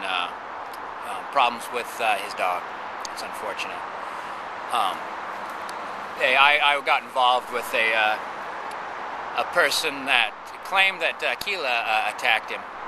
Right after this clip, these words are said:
And it was only through, uh, really kind of,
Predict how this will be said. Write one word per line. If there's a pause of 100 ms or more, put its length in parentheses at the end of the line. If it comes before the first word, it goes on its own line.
(1400)
And
it
was
only
through,
uh, (1200)
really
kind
of,